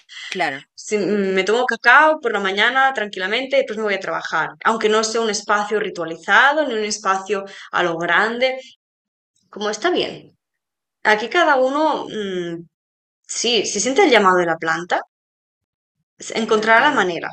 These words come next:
Speaker 2: de conectar con la planta.
Speaker 1: Sí,
Speaker 2: No
Speaker 1: yo,
Speaker 2: hay
Speaker 1: por
Speaker 2: escapatoria.
Speaker 1: ejemplo, yo, por ejemplo,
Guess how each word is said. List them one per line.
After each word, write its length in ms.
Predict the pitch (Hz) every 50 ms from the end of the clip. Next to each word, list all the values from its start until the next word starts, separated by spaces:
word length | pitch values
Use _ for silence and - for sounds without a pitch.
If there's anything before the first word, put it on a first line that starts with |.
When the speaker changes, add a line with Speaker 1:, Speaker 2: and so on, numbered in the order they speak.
| - _ _ _ _
Speaker 2:
de 120 | 160 185
conectar 460 | 185 - 185 180 180 180 - 170 156 -
con 120 | 175 170
la 140 | 160 156 -
planta. 360 | - 147 147 165 160 - - -
Speaker 1:
Sí, 340 | - 269 254 226 196 180 151 143
Speaker 2:
No 200 | 196 202 202 202
Speaker 1:
yo, 0 |
Speaker 2:
hay 120 | 202 196
Speaker 1:
por 100 | 196 208
Speaker 2:
escapatoria. 500 | 208 202 - 214 208 208 233 220 226 220
Speaker 1:
ejemplo, 180 | 220 220 220 208 - - - - - _ _ _ _ -
yo, 220 | 180 165 202 196
por 120 | 196 214 214
ejemplo, 580 | 208 208 - 208 202 196 202 202 202 190 -